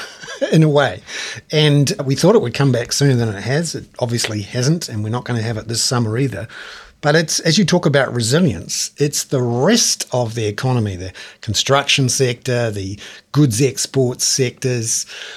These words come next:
uh, that have really taken up the slack to the point, you know, <laughs> three point four percent unemployment. I just put that on the wall and think,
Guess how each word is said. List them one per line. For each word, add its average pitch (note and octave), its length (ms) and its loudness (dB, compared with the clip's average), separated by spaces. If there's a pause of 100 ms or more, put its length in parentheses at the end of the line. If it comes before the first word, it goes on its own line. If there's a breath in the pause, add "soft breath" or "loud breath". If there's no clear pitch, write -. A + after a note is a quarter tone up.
(180 loud breath)
uh, A#2+ 200 0
that A#2+ 220 0
have B2 300 2
really D#3 340 4
taken D#3 420 2
up C#3 240 0
the - 80 -8
slack D3+ 440 2
to - 100 -6
the B2 80 -2
point, C#3+ 440 0
you C3 100 -4
know, A#2 80 -2
<laughs> B2+ 40 -2
three - 360 2
point A#3+ 260 4
four A3+ 220 4
percent E3+ 320 2
unemployment. D3 480 2 (320 loud breath)
I E3+ 160 2 (380 loud breath)
just - 360 -2
put G3+ 160 4
that D3 140 4
on C#3+ 120 4
the B2 60 4
wall C#3+ 320 4
and A#2 160 -2
think, C3 240 -4